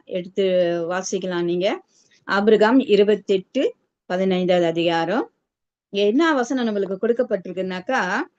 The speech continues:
இந்த காலகட்டத்துக்கு, இந்த நாள்லயும், இந்த புதிய வருடத்துல என்ன கொடுக்கப்பட்டிருக்கா, "நான் உன்னோடு கூட இருப்பேன்" அப்படின்னு சொல்லி இன்றைக்கு இந்த வசனம் நம்மளுக்கு கொடுக்கப்பட்டிருக்கு. சரிங்களா? "நான் உன்னோடு கூட இருப்பேன்,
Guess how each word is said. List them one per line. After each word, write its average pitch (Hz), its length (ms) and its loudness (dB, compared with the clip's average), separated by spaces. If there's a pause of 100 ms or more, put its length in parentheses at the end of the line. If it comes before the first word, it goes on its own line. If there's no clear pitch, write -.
(800)
இந்த 240 340 2
காலகட்டத்துக்கு, 190 600 -4
இந்த 247 280 2
நாள்லயும், 202 580 0 (260)
இந்த 202 180 -2
புதிய 226 360 0
வருடத்துல 196 300 -4
என்ன 196 200 -2
கொடுக்கப்பட்டிருக்கா, 180 640 -6
"நான் 226 440 -2
உன்னோடு 262 600 0 (760)
கூட 208 300 2
இருப்பேன்" 202 680 0 (300)
அப்படின்னு 196 320 -4
சொல்லி 240 680 -2 (320)
இன்றைக்கு 277 640 0
இந்த 220 240 0
வசனம் 226 640 -6
நம்மளுக்கு 208 680 -2 (160)
கொடுக்கப்பட்டிருக்கு. 175 760 -4 (500)
சரிங்களா? 240 360 6 (460)
"நான் 277 360 2
உன்னோடு 277 640 4
கூட 196 200 2
இருப்பேன், 180 600 -4